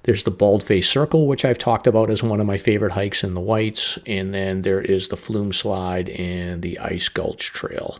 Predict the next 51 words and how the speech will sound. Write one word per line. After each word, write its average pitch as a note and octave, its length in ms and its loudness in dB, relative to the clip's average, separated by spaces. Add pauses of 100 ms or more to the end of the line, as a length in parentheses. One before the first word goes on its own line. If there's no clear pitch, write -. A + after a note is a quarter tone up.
Uh, G#2+ 160 -6
there's D3 160 4
a D3 40 8
lot G#2+ 320 4
of G#2 120 2
variety G2 640 0
in G#2 200 -2
this, G2+ 220 -2
but F2 260 -2
they G2+ 140 2
do G2+ 180 2
tend F#2 340 2
to F#2+ 100 -4
be F2 340 0
clustered A2+ 420 4
in F#2+ 120 -2
that F2+ 180 -4
presidential F#2 580 -2
region. F2 540 -6
So F2 420 -4
you A2 100 2
do G2 120 0
get - 280 -2
your F#2 240 0
opportunity G2 460 -2
to F2+ 140 -2
go F#2 220 -2
up F2+ 200 -8
in F#2 120 -6
the F2+ 40 -6
far F2+ 300 -4
north. F2+ 420 -4
And F2 300 -6
I'm G#2+ 180 0
interested. G2+ 420 0
I G#2 60 4
haven't G2+ 220 4
done F#2+ 140 4
the F#2+ 140 -4
Ice, F#2 280 2
Ice G2 200 2
Gulch F#2+ 380 -2
yet, - 180 -4
but G2+ 140 -2
I'll - 80 -6
be, - 240 -8
I'll - 80 -4
be G2+ 140 -4
doing D#2 240 -6
that - 220 -8
probably - 420 -6